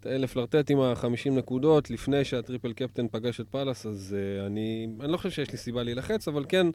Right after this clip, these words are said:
חוויתי עוד, אה, ירידה מתמשכת, אה, לאזור השלוש מאות ארבעים אלף ומאה שבעים בליגה שלנו. הליגה של אחי וטופל, שאותם ממשיכים להוביל, צמד הלוי, ליעד לוי ויאיר לוי. אחריהם,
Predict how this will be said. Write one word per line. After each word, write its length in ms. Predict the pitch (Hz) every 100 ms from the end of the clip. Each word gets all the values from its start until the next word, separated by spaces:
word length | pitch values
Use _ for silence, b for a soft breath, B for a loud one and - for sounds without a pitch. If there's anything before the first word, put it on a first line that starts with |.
| B B B
חוויתי 460 | - 117 143 139 123
עוד, 280 | 127 127
אה, 60 | 117
ירידה 460 | 104 104 104 107 120
מתמשכת, 760 | 113 107 - 135 117 117 101
אה, 120 | 104
לאזור 340 | 98 101 107 107
השלוש 280 | - 110 110
מאות 180 | 104
ארבעים 300 | 98 104 113
אלף 260 | 135 147 - B B B B
ומאה 340 | 120 127 123 117
שבעים 360 | - 110 123
בליגה 300 | 110 113 113
שלנו. 460 | 107 107 123 135 127 - b b b
הליגה 220 | 120 127
של 140 | 131 127
אחי 140 | 120
וטופל, 380 | 117 135 127 120
שאותם 340 | 131 123 117
ממשיכים 320 | 123 113 123 120
להוביל, 340 | 110 135 110 98
צמד 320 | - 110 98
הלוי, 340 | 101 120 123 117
ליעד 240 | 107 107 104
לוי 360 | 120 117 120 101
ויאיר 380 | 110 101 104 101
לוי. 280 | 127 127 123 b b b
אחריהם, 380 | - 123 127